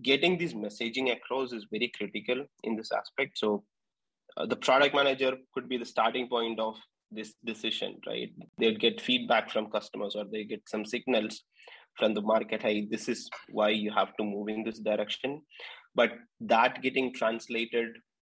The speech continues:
to the other teams, including engineering, including the design teams, including the user experience people, all of that is very critical in this aspect. That is one of it. The second one would be how the product manager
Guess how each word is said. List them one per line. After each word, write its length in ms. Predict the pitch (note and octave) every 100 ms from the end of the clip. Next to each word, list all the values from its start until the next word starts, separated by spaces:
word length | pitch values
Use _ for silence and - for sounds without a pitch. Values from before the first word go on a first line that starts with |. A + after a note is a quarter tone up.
| -
to 120 | A2+
the 180 | A2 A2
other 220 | A2+ A#2
teams, 540 | A2+ - G#2+ G#2+ G#2 -
including 600 | B2 B2 C#3 C#3 C3+ A2+
engineering, 720 | A#2 G#2+ A2+ G#2+ G2+ G2+ - _ _
including 460 | A2+ A2+ B2 B2 A#2+
the 100 | A2+
design 600 | G#2 G#2+ A#2 A2+ A#2 A2+
teams, 460 | - G2+ F2+ - -
including 360 | G#2+ A#2+ A#2
the 80 | A2+
user 340 | G#2+ A2 A2+ A#2
experience 560 | A2 - A2+ A2 G#2+ G#2+
people, 340 | G#2 G2+ G2 - _ _ _ _ _
all 180 | - B2
of 160 | C3 B2+
that 220 | A#2+ B2
is 60 |
very 260 | A2+ G#2+ A#2
critical 340 | - G#2+ A2 G#2+
in 140 | G#2
this 200 | G2+ G#2
aspect. 340 | G2+ - - G#2
That 140 | A2+ A2+
is 100 | A2+
one 320 | G#2+ A2 A#2
of 120 | A2+ -
it. 140 | G#2 G#2 _ _ _ _ _ _ _
The 80 | B2+
second 480 | - B2+ B2+ F3 E3+
one 320 | D#3 D3 D3
would 180 | C#3 B2+
be 380 | C3 C3 C3 - _ _ _ _ _
how 260 | - A#2 B2+
the 120 | B2
product 460 | - G#2 G#2+ A#2
manager 560 | A2 G#2+ A2 A#2 B2+ B2+